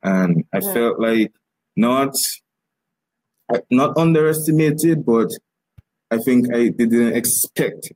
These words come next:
Speaker 1: that, um, turnout. And
Speaker 2: You didn't expect that turnout,
Speaker 1: Mm.
Speaker 2: or they didn't expect
Speaker 1: Well, I
Speaker 2: that?
Speaker 1: didn't, I didn't, ex-, I, I, okay, uh, in, in, I was confident that the Dominicans in Saint Martin was going to come out and support.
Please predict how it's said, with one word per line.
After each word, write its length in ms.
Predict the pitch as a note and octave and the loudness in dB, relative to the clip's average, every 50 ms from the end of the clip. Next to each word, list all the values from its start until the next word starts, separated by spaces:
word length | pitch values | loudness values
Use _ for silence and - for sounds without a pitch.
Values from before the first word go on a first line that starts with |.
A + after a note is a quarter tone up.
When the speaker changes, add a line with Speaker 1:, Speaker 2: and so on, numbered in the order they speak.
| _ | _
Speaker 1:
that, 280 | - G#2 G2+ F#2+ - - - - - _ _ _ _ _ _ _ _ _ _ _ _ _ _ _ _ _ _ _ - | -2 -2 0 0 -2 -4 -10 -14 -16 _ _ _ _ _ _ _ _ _ _ _ _ _ _ _ _ _ _ _ 0
um, 480 | C3 A#2+ A2 A2 A2 G#2+ - G2+ F#2+ - _ _ _ _ _ _ _ _ _ _ _ _ - | 0 2 2 2 2 4 2 2 0 -2 _ _ _ _ _ _ _ _ _ _ _ _ -4
turnout. 600 | - C#3+ C3+ A#2+ A#2 A2+ A#2 B2+ C3 C#3 C3 - - - _ _ - | 0 0 2 2 2 2 2 2 2 2 0 -2 -6 -10 _ _ -4
And 500 | A#2 A#2+ A#2 A#2 A2+ A2 G#2+ G#2+ G#2 G2+ G2 - _ _ _ _ _ - | -2 0 2 2 2 4 4 2 2 2 -2 -4 _ _ _ _ _ -14
Speaker 2:
You 280 | G3 G3 G#3+ B3+ C#4 | -10 -4 -4 -2 -2
didn't 180 | C4 C#4+ C4+ C4 | -2 -2 -2 -2
expect 400 | A#3+ A3+ - - - B3 B3 A#3+ | -4 -4 -4 -6 -6 -6 -4 -2
that 180 | C#4+ D4 C#4+ | -4 -4 -4
turnout, 400 | - D#4+ D#4 D#4+ D#4+ E4 E4+ F4+ A3+ | -4 -4 -4 -4 -4 -4 -6 -6 -8
Speaker 1:
Mm. 140 | A3+ G3+ G3+ | -8 -6 -2
Speaker 2:
or 180 | A3+ A3 G#3 - - - | 0 0 0 0 -2 -2
they 140 | G#3 A3 | 0 0
didn't 160 | A3 A#3 G#3+ G3 | 0 -2 -4 -6
expect 280 | F3+ - - - - B2+ | -8 -8 -8 -8 -8 -6
Speaker 1:
Well, 100 | B2 C3 | -4 -2
I 160 | D#3 F#3 F#3+ | -2 -2 -2
Speaker 2:
that? 80 | F3+ E3+ | -4 -6
Speaker 1:
didn't, 220 | E3 D#3 D3 C#3 - | -6 -8 -6 -6 -4
I 140 | C3 C3 E3+ | -2 -2 -2
didn't, 180 | F3 F3 D#3+ | -2 -2 -2
ex-, 200 | D3 C#3 C#3 - - | -2 -4 -6 -6 -6
I, 240 | - C3 - - - | -4 -4 -4 -4 -6
I, 60 | - - _ - | -8 -8 _ -4
okay, 300 | - C3+ A#2 - A#2+ G#2+ | -2 -2 -2 0 -2 -2
uh, 200 | - B2 A#2+ A#2 - | 0 0 -2 -2 0
in, 240 | C3+ B2+ B2 B2 B2 - - | 2 2 2 2 0 0 0
in, 220 | A#2+ A#2 A#2 - _ - | 0 0 0 -2 _ -4
I 140 | A#2+ C3+ D#3 | -2 0 0
was 160 | E3 E3 D#3+ | 2 0 0
confident 380 | E3+ E3 D#3+ - E3 C3 A#2+ A2+ | -2 -4 -8 -6 -6 -4 -4 -2
that 160 | G#2+ G#2 G#2+ | -2 -2 0
the 80 | G#2+ G#2 | 0 0
Dominicans 600 | G#2+ A2 G#2+ G#2+ G#2+ G#2+ G#2+ G#2+ A2 G#2+ G#2 G#2+ | 2 2 4 4 4 4 2 2 2 0 2 2
in 80 | A2 G#2 | 2 0
Saint 160 | A2 A2+ G#2+ | 2 2 2
Martin 300 | A2 G#2+ G#2+ A2 G2+ G#2 | 2 2 2 0 0 0
was 120 | G2 F2 | 0 0
going 160 | F2+ F#2+ F#2+ F2+ | 0 0 0 0
to 80 | F#2 - | -2 -2
come 160 | G#2 G2 F#2+ | 0 0 0
out 120 | F2+ E2+ | 0 0
and 140 | F2 E2+ E2+ | -2 -4 -4
support. 380 | - F#2 F2 - E2+ E2 E2 | -4 -4 -2 -2 -2 -2 -4